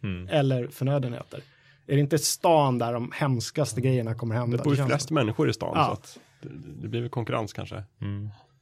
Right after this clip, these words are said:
Speaker 2: Eller vill man
Speaker 3: Mm.
Speaker 2: det här klassiska mänskliga beteendet att vilja söka upp andra människor, kommer det ta över så att man försöker hitta så här, någon sorts community?
Speaker 1: Ja, men så har man ju, som sagt, de har ju läst The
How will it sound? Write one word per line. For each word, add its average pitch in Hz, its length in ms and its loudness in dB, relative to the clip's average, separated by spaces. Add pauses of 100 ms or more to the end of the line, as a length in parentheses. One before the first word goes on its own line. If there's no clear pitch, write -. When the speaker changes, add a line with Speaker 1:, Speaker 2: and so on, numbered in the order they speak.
(880)
Speaker 2:
Eller 143 180 6
vill 156 280 10
man 151 300 6
Speaker 3:
Mm. 139 280 -2
Speaker 2:
det 143 80 2
här 139 240 4 (240)
klassiska 143 480 0
mänskliga 147 800 4
beteendet 127 920 0
att 117 160 -4
vilja 123 280 2
söka 131 340 0
upp 147 260 0
andra 123 300 0
människor, 127 500 -2 (200)
kommer 120 200 -6
det 151 160 2
ta 139 200 2
över 131 340 2
så 135 120 -8
att 123 80 -8
man 120 100 -6
försöker - 360 -6
hitta 120 340 -6
så - 120 -10
här, 113 140 -12
någon 120 160 -4
sorts - 240 -10
community? 135 640 0 (1300)
Speaker 1:
Ja, 117 460 4
men 123 120 2
så 120 60 0
har 127 60 2
man 143 120 0
ju, 131 60 4 (240)
som 107 100 -6
sagt, 101 260 -6
de 101 120 -2
har 117 80 -4
ju 117 60 -2
läst 113 500 -2
The - 60 -8